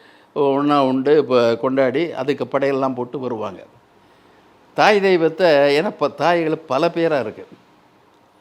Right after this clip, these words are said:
ஒவ்வொரு ஊர்லயும் தாய்க்கு ஒரு பேரு. இந்த தாய்களை ஒண்ணா பண்ணி ஒரு தாயா இன்னும் மாத்த முடியல. அதானே எ-, எளிது.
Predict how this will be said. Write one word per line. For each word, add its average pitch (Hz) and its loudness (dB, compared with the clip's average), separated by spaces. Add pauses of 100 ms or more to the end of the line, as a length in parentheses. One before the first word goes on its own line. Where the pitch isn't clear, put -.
(320)
ஒவ்வொரு 160 2
ஊர்லயும் 165 -2
தாய்க்கு 147 -2
ஒரு 120 -6
பேரு. 117 -10 (1040)
இந்த 135 -2
தாய்களை 196 4
ஒண்ணா 180 0
பண்ணி 180 -2
ஒரு 151 0
தாயா 170 2
இன்னும் 147 -2
மாத்த 139 -4
முடியல. 120 -4
அதானே 151 -2
எ-, 143 2
எளிது. 139 -4